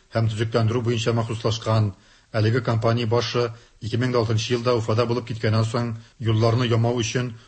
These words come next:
суык асфальт дигән технология кулланыла башлаган иде. Бу юлы Уфада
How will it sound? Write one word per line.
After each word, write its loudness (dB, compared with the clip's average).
суык -2
асфальт 0
дигән -2
технология 2
кулланыла 0
башлаган 2
иде. 2
Бу 0
юлы 2
Уфада 0